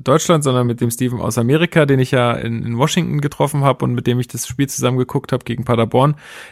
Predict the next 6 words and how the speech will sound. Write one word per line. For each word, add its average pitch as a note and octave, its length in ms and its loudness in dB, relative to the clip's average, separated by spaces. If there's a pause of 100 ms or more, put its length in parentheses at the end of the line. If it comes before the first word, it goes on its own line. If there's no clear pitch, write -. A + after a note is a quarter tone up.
Der A#2+ 380 4
wird C3 240 2
einfliegen, D#3 720 2
ähm, C#3+ 460 0
nach C#3 160 0
Deutschland C3+ 600 0